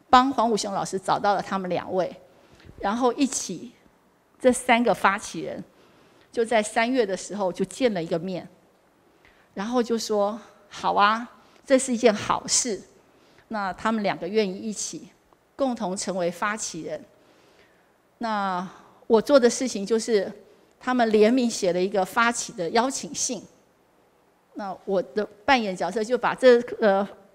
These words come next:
联名的邀请信寄给所有我们认识的人，社大的人、荒野的人、呃，文史工作者、大专院校的人，所有的人我们都寄了。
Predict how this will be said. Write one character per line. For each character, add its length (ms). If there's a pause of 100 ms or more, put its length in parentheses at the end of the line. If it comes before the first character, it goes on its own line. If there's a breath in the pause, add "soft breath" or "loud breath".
(160)
联 180
名 140
的 140
邀 180
请 200
信 280
寄 240
给 200
所 280
有 120
我 100
们 140
认 140
识 180
的 120
人， 240 (340 loud breath)
社 240
大 220
的 100
人、 240
荒 240
野 160
的 120
人、 260
呃， 200
文 180
史 140
工 240
作 180
者、 160
大 180
专 160
院 140
校 200
的 80
人， 120
所 180
有 80
的 100
人 100
我 60
们 80
都 160 (220)
寄 200
了。 100